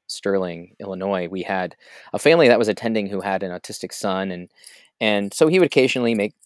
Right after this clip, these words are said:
make some noise and, and need to move around a little bit. And, uh, and what you don't want is the reaction of the people in your congregation to be giving glares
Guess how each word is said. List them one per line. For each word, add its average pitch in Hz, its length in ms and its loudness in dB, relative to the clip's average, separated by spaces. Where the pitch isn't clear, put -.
make 113 120 -6
some 196 140 -4
noise 117 420 4
and, 98 240 -4
and 107 120 -6
need 113 160 0
to 117 40 -2
move 120 200 -2
around 120 300 0
a 98 40 -2
little 90 200 -8
bit. 87 320 -6
And, 90 460 -12
uh, 101 120 -18
and 113 120 -4
what 120 180 -4
you 120 160 -4
don't 120 300 2
want 98 400 -20
is 98 120 -6
the 101 100 2
reaction 95 520 4
of 87 120 -6
the 90 60 -6
people 98 240 -8
in 92 60 -6
your 85 100 -8
congregation 90 680 -8
to - 120 -14
be 82 180 -16
giving 85 340 -12
glares 85 680 -8